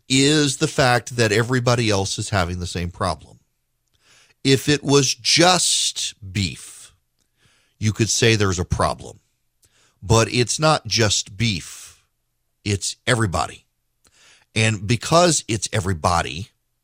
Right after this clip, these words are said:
it is, suggests that the president is speaking out of turn on this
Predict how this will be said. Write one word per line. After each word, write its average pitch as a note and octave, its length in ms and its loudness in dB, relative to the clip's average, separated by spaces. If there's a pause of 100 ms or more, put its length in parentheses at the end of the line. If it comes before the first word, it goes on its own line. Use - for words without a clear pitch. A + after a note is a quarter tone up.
(640)
it G#2+ 340 0
is, G#2+ 640 0
suggests A2+ 1000 -2
that - 320 -10
the A2 80 -14
president F#2+ 580 -2
is F2+ 160 -4
speaking G2+ 320 -10
out E2+ 140 -2
of D#2+ 80 -12
turn A#2 260 -6
on C#2+ 140 -6
this D#2+ 320 -10